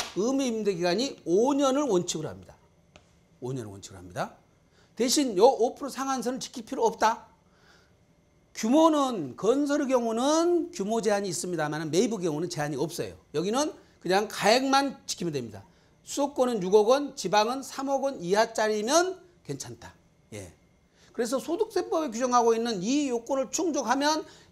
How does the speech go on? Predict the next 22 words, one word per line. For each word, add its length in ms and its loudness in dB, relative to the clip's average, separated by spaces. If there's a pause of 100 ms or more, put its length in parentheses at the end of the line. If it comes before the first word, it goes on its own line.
여기서 320 2
말하는 400 2
중과세를 760 0
배제해 400 -2
주겠다. 460 -12 (680)
중과세 340 -2
배제란 320 -4
건 360 -8
우리가 200 -6
잘 200 -6
알고 220 -2
계시는 300 -8
사월 280 -2
일일부터 260 -8
시행되고 400 -8
있는 200 -6 (440)
조정 400 0
대상 420 -2
지역에서의 800 0
다주택자 680 -8
중과세 320 -4
규정입니다. 400 -12